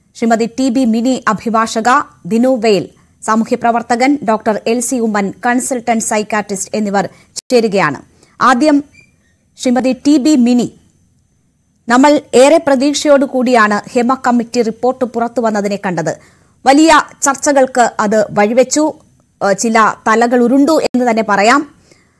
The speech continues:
പ്രത്യേക അന്വേഷണ സംഘം അന്വേഷണം മുന്നോട്ട് കൊണ്ടുപോവുകയാണ്. അവിടെയും ഏതാണ്ട് പതിനെട്ടോളം സ്ത്രീകൾ അവരുടെ ദുരനുഭവം തുറന്നു പറഞ്ഞു. ഇതൊക്കെ പ്രതീക്ഷ നൽകുന്നതാണോ? അപ്പോഴും ഹേമ കമ്മിറ്റി റിപ്പോർട്ടിൽ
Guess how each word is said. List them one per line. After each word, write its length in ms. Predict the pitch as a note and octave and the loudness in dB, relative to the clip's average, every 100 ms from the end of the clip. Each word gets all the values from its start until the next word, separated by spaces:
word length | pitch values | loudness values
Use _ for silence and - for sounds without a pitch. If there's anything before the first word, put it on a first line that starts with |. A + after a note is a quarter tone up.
| _ _ _ _ _ _ - | _ _ _ _ _ _ -4
പ്രത്യേക 300 | B3 C#4+ C#4 | 2 4 4
അന്വേഷണ 420 | C#4+ D4+ D4+ D#4 | 4 4 2 -2
സംഘം 480 | D#4 D4 C#4+ D#4 D#4 - | 0 0 0 -2 -4 -2
അന്വേഷണം 720 | B3 C#4 D4 - C#4+ C4+ - _ _ _ | 0 2 0 0 0 0 -6 _ _ _
മുന്നോട്ട് 380 | A#3+ C4+ D4 D4+ | -2 2 2 2
കൊണ്ടുപോവുകയാണ്. 1080 | D4 C4+ B3+ C4 B3+ C4+ C4 B3 C#4+ - A3 | 2 2 4 4 4 4 4 4 0 0 2
അവിടെയും 420 | B3 D4 C#4+ F#3 A3 | 4 4 4 0 0
ഏതാണ്ട് 280 | A#3 B3+ C4+ C4 | 2 2 2 2
പതിനെട്ടോളം 640 | B3+ D4+ D4 D4+ D4 C#4+ | 2 0 0 2 2 0
സ്ത്രീകൾ 560 | - C#4 C#4 C#4 C#4 - _ - | 0 0 2 2 2 0 _ -2
അവരുടെ 320 | A#3 C4 B3+ B3+ | 2 2 4 2
ദുരനുഭവം 800 | A#3+ C#4+ C#4 B3 C4 B3+ A#3+ - | 4 4 2 -2 0 0 0 -2
തുറന്നു 260 | B3 B3 B3+ B3+ | 0 2 2 2
പറഞ്ഞു. 320 | A3+ G#3 - - _ _ _ _ _ | 2 0 -2 -10 _ _ _ _ _
ഇതൊക്കെ 600 | D4 F4 E4+ D#4+ C#4+ - _ B3+ | 2 2 2 2 2 2 _ 0
പ്രതീക്ഷ 400 | B3 E4 D4+ E4 | 2 2 0 2
നൽകുന്നതാണോ? 840 | C#4+ C4+ C4+ C#4 A#3+ A3+ B3+ C#4 _ _ _ _ _ - | 2 2 2 2 2 4 2 0 _ _ _ _ _ -4
അപ്പോഴും 440 | C4 F4 E4+ E4+ - _ - | 2 4 4 0 -6 _ 0
ഹേമ 200 | D4+ F4+ E4+ | 4 4 2
കമ്മിറ്റി 320 | D#4+ D#4 D#4 | 0 2 0
റിപ്പോർട്ടിൽ 580 | D4 D4 D4+ D4+ D#4 | -2 2 0 4 2